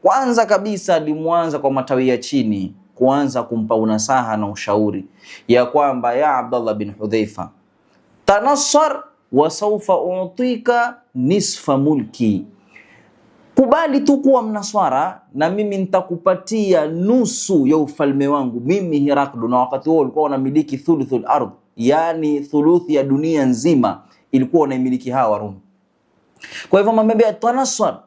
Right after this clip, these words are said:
kuwa mnaswara, wa sawfa u'tika nisfa mulki, na nitakupatia mimi nusu ya ufalme wangu. Wewe kubali tu kuwa mnaswara. Haina haja ufanye sijui nini wala nini, ha-,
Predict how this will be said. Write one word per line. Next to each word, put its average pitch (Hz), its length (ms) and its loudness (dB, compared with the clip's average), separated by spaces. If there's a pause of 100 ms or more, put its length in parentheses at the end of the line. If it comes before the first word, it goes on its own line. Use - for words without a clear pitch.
(460)
kuwa 233 260 4
mnaswara, 208 800 -4
wa 151 140 0
sawfa 214 360 0 (180)
u'tika 262 540 -2 (280)
nisfa 185 600 0
mulki, 170 760 0
na 165 160 0
nitakupatia 180 880 0
mimi 214 480 -2 (640)
nusu 165 440 2
ya 156 60 4
ufalme 127 400 -2
wangu. 107 340 -6 (180)
Wewe 285 200 4
kubali 294 440 0
tu 240 100 -6
kuwa 233 160 2
mnaswara. 165 520 -2 (1160)
Haina 220 340 2
haja 165 520 2
ufanye 139 400 -4
sijui 135 380 2
nini 135 340 -2
wala 127 200 2
nini, 135 140 0
ha-, 135 100 -2